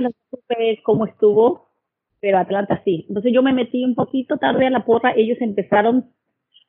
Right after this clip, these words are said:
tienen fotos desde que empezaba todo esto, incluso tienen fotos, este, cuando apenas empezaba a construir el estadio.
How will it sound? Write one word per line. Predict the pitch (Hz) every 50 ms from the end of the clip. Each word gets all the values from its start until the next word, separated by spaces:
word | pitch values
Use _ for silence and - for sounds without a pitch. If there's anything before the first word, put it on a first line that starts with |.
| _ _ _ _
tienen | 202 202 214 220 214
fotos | - 190 196 196 - 226
desde | 220 214 190 180 180 165 -
que | - - 180 175 170 165 - _ _ - - - - _ _ _ _
empezaba | 190 190 175 - 175 - - 190 196 220 226
todo | - 233 226 220 220
esto, | 226 226 - - _ 226 226 220 226 226 226 220 -
incluso | - - 185 180 - 254 277 254 - 226 220
tienen | - - 196 196 190
fotos, | 196 208 196 208 190 - - - _
este, | - 214 185 - - _ _ _ _ - 233 226 214 202 190 156 - -
cuando | - 190 185 185 180
apenas | 185 - 320 339 339 302 -
empezaba | 262 233 220 - 247 247 247
a |
construir | 247 247 220 - 202 208 214 226
el | 226 214
estadio. | 202 - - 190 180 175 190 262 370